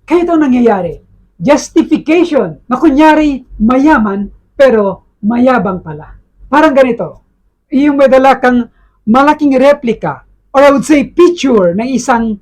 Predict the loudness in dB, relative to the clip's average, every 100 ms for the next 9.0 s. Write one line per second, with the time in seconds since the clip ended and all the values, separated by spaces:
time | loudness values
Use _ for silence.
0 | _ _ 0 0 2 0 0 -6 -10 -8
1 | -10 -10 -20 -18 -4 -2 0 2 2 2
2 | 2 0 0 -2 -4 -4 _ 2 4 4
3 | 4 2 0 0 0 -2 -4 -4 -4 -6
4 | -10 -18 -14 -12 -12 -14 -20 _ _ -6
5 | -4 -2 -4 -4 -6 -8 -12 -20 _ -20
6 | -20 -6 0 0 0 -2 0 0 0 -4
7 | -8 _ -20 -20 _ _ -2 2 2 4
8 | 4 2 0 0 2 2 2 0 0 -8